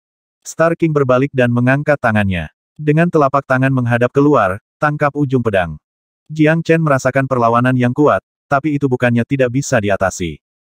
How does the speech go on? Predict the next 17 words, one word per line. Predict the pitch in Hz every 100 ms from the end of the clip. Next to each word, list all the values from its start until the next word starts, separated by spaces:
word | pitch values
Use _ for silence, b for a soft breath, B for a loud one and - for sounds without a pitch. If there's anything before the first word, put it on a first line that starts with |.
| _ _ _ _ _
Saat | - 147 160
Jiang | 151 143 139
Chen | 147 147
terus | 139 139
mengerahkan | 135 120 110 127 127
kekuatan, | 127 123 120 92 92 147 _ _
ekspresi | 139 - 147 175
marah | 151 127
Raja | 117 110 120
Bintang | 117 120 127 120
berangsur-angsur | 123 131 135 156 120 110 117 120 101
berubah. | 101 90 80 - _ _ _ _ _ _ _
Awalnya | 156 156 160 156
sulit, | - 131 147 - _ _
lalu | 131 143 180
tidak | 170 139
percaya. | 120 110 - 98 82 73